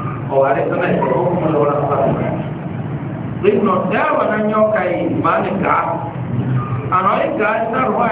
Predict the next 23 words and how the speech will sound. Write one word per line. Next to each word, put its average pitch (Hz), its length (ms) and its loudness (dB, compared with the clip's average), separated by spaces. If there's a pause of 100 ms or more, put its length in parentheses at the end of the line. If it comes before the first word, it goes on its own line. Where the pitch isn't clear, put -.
(140)
ní 190 140 -2
ká. - 160 2 (460)
Ọ̀gá 180 360 2 (160)
àgbo 156 320 2
lè - 240 2
ta. 143 120 0 (920)
Ẹ 151 120 -6
wọ́n 165 220 2
náà 175 120 2
mo 170 100 0
ní. 156 200 0 (1300)
Ṣé 151 140 -4
o 160 160 2
ní 151 120 2
àná? 135 220 0 (1160)
Ìbára 143 320 0
sọ - 200 2
pé - 120 0 (120)
ayé 139 320 0
rẹ̀ 120 200 0
ọ̀. - 140 0 (920)
Nana 139 280 0
wo 143 140 4